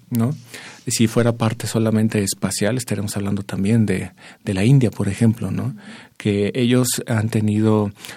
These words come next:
grandes aciertos para demostrar una cosa muy importante, que es posible realizar misiones exitosas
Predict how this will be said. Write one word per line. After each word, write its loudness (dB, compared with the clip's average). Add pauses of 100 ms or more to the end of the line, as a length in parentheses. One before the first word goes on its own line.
(160)
grandes 2
aciertos 0
para -2
demostrar -2 (280)
una 2
cosa -2
muy 0
importante, -4 (420)
que -4
es -2
posible -2
realizar -2 (240)
misiones -2
exitosas -6